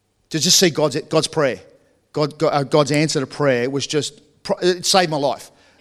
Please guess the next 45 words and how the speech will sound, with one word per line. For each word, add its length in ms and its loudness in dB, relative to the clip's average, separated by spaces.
Uh, 280 -2
really 240 0
was 160 -2
just 160 -8
quite 200 -2
a, 240 -4
a, 40 -12
quite 240 -8
amazing. 340 -4
Another 300 4
story, 320 4
when 140 0
I 60 4
was 100 0
down 160 0
in 100 -2
Nowra, 380 2
uh, 300 -2
actually 220 -2
my 80 -2
first 340 2
word 140 0
of 80 -2
knowledge 280 -4
that 100 -4
I 60 -2
ever 100 -4
had. 260 -6
So 160 -6
I'd 100 -6
been 140 -2
in 80 -2
the 40 -4
church, 460 -4
uh, 240 -6
a 40 -14
couple 180 -4
of 80 -2
months, 340 -6
and, 260 -6
uh, 100 -4
God 240 -4
woke 180 2
me 80 -4
up 240 -6